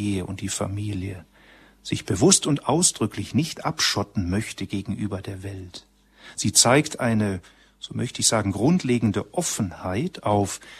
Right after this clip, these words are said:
diese gegenwärtigen Formen des Zusammenlebens von Mann und Frau, die es dort gibt. Aber diese Offenheit, die sie hier an den Tag legt, ist nicht dazu da, und das muss deutlich gemacht werden, um all diese vielen Formen zu bestätigen.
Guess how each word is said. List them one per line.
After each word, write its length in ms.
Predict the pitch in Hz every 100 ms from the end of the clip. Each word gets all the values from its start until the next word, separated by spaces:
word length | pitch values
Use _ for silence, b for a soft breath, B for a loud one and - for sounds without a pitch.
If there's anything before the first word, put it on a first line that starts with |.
| B B -
diese 220 | 98 95
gegenwärtigen 800 | 117 180 143 117 117 113 101 87
Formen 540 | - - 160 190 110
des 180 | 90 -
Zusammenlebens 720 | - 98 131 156 104 98 98
von 180 | - 92
Mann 220 | 87 117
und 140 | 98 -
Frau, 320 | - 110 104
die 140 | 104
es 160 | 104 -
dort 260 | 101 -
gibt. 480 | - 101 - - - _ _ _ b b b b b b b -
Aber 160 | 107
diese 280 | 117 127 -
Offenheit, 640 | 165 - 143 98 95 92 -
die 100 | 110
sie 120 | 98
hier 280 | 95 110 107
an 80 |
den 160 | 92 90
Tag 340 | - 120 -
legt, 240 | - 82 -
ist 180 | - 156
nicht 220 | 185 -
dazu 320 | 127 - 113
da, 240 | 110 127
und 180 | 92 87
das 300 | 95 - - B B B B B -
muss 240 | 123 -
deutlich 480 | 120 135 139 98 -
gemacht 400 | 95 87 - -
werden, 240 | 104 90 B B -
um 120 | 110
all 300 | 117 180 175
diese 340 | 151 151 135
vielen 540 | 120 - 170 220 135 117
Formen 480 | - 123 131 127
zu 220 | 113 - 95
bestätigen. 880 | 92 - - 135 - 110 - 87